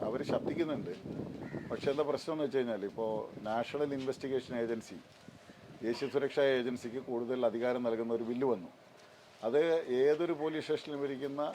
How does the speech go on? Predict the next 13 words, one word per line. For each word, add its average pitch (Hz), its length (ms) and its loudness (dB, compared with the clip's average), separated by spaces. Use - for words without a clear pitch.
ഏത് 165 240 4
കേസും 143 380 2
എൻ 127 160 0
ഐ 139 40 4
എക്ക് 131 200 0
നേരിട്ടെടുക്കാൻ 127 640 0
അധികാരം 156 420 6
നൽകുന്ന, 117 300 0
അതായത് 127 280 4
അതത് 139 300 2
പോലീസ് 147 260 -2
ചീഫിൻ്റെ 143 340 0
അനുവാദമില്ല, 135 500 8